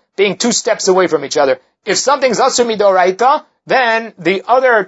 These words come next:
activity that is similar to it will be asur midirabanan.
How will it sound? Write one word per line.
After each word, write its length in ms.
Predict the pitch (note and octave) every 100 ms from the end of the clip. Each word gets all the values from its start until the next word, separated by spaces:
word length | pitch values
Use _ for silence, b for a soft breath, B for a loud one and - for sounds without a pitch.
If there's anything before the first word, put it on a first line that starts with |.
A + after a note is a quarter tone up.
| -
activity 540 | F#3 - C4 A3 F3+
that 120 | F#3
is 140 | F3+ -
similar 320 | C#4 D#4 G3+
to 140 | F#3+
it 100 | G#3+
will 80 | G3+
be 120 | F#3+
asur 280 | G#3 A3+ A#3
midirabanan. 600 | A3 G#3 G3 F#3+ E3 B2+